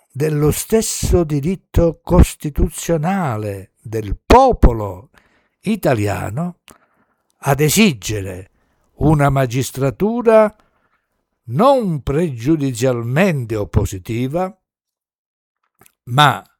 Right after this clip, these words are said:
realmente collaborativa rispetto a progetti politico-governativi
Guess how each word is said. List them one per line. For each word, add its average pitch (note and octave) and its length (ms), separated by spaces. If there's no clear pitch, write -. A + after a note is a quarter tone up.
realmente C#3 960
collaborativa A#2+ 1200
rispetto B2 840
a A2 80
progetti A#2 1000
politico-governativi B2+ 2000